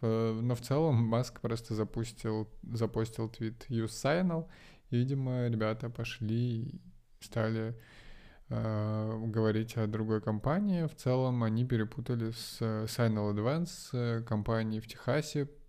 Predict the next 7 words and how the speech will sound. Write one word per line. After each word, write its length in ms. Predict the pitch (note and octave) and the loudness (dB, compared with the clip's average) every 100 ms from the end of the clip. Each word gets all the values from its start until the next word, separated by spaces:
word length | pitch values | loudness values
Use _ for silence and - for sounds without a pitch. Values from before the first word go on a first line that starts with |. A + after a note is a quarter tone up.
| - | -6
которая 400 | A2+ - G#2+ G#2+ | -4 -2 0 0
предоставляет 680 | - G#2 G2+ A2+ A2 G#2+ - | -2 -2 0 0 2 0 -4
услуги 340 | - A#2+ A2 | -2 0 2
медицинским 580 | G#2+ G#2+ - A#2 A#2 A2+ | 0 -2 -2 -4 -2 0
и 40 | |
юридическим 680 | A2 A2 A2 A2 - - A2 | 2 0 -2 -4 -8 -4 -2
работникам. 680 | A2 A#2+ F3+ F3+ E3+ D3+ | 0 0 0 0 -2 -2